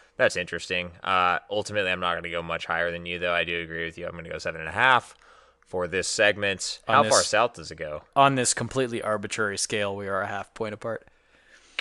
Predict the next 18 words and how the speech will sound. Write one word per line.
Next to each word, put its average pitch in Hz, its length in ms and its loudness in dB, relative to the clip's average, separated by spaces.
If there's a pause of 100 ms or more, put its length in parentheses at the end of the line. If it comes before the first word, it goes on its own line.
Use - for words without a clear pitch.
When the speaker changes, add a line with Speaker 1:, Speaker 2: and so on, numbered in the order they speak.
(340)
Speaker 1:
Perfect 98 340 0
scale. 82 460 -4 (1500)
Speaker 2:
Uh, 160 420 12 (200)
as 151 200 8
far 160 220 12
as 139 120 6
how 135 180 10
far 113 240 4
south 107 340 0
this - 180 -6
goes, 101 560 -4 (300)
I'm 120 80 -2
gonna 123 100 0
give 117 160 -2
this 110 180 -2
one 101 120 -4
the 98 80 -6
ten. 95 340 -2